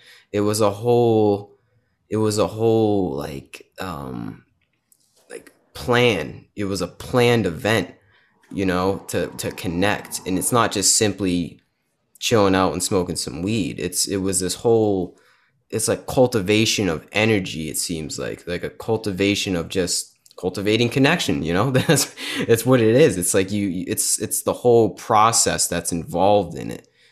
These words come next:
that really brings you to that union with, you know, the higher power, the divine, other people, whatever you wanna call it. It's more than just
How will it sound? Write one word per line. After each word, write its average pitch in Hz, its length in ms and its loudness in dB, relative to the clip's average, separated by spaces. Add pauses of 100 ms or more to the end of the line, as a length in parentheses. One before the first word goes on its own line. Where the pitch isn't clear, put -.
(140)
that 76 320 -2
really 92 560 0
brings 101 380 -2
you 92 80 -2
to 95 160 -4
that 78 180 -4
union 85 640 -4 (360)
with, 85 600 -4 (520)
you 95 140 -2
know, 76 320 -6
the - 100 -8
higher 90 260 0
power, 98 480 2
the 71 80 -8
divine, 85 640 -2
other 92 220 -2
people, 85 460 -6
whatever 87 280 0
you 80 140 -4
wanna 82 240 -4
call 87 340 -2
it. - 80 -8
It's - 160 -8
more 107 260 2
than 92 220 0
just 87 400 -2